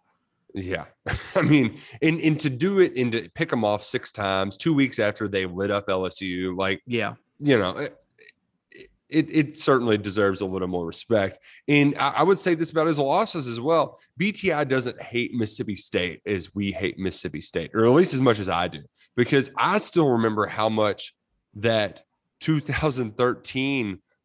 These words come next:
Speaker 1: loss to Mississippi State sucked.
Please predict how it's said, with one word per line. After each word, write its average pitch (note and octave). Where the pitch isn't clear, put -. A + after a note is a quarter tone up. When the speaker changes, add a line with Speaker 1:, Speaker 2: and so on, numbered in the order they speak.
Speaker 1:
loss G2
to G#2
Mississippi G2
State F2
sucked. -